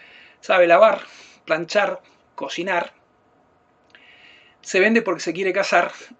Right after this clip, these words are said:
y sus amos no son gustosos". cuatrocientos pesos libres de escritura y alcaraba, ¿sí? Bueno, ¿qué, por qué menciono a los negros? Porque,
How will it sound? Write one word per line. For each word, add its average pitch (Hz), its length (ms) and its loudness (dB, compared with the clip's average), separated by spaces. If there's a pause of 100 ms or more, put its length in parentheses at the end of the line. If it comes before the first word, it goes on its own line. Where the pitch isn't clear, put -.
y 165 120 -12
sus 156 180 -10
amos 175 300 -6
no 147 80 -10
son 147 180 -14
gustosos". - 760 -18 (220)
cuatrocientos 180 600 -6 (100)
pesos 196 400 -10
libres 190 400 -8
de 156 60 -10
escritura 165 640 -6 (840)
y 170 80 2
alcaraba, 156 540 -4 (680)
¿sí? 226 260 -8 (720)
Bueno, 214 180 6 (380)
¿qué, 302 460 0 (260)
por 302 180 -12
qué 349 200 -4
menciono 254 400 -4
a 202 60 -2
los 202 60 -6
negros? 269 320 -4
Porque, 170 520 -6